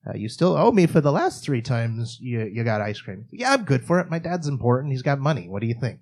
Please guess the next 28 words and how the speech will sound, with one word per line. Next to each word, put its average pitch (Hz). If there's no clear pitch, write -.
You 101
think 107
I'm 107
not 113
gonna 120
pay 117
you? 165
All 98
right. 151
Well, 101
I'll 117
write 160
it -
down. 139
Just -
make 120
sure 156
the 156
next 160
time 185
you 208
see 196
me 143
that 143
you 170
pay 175
for 127
it." -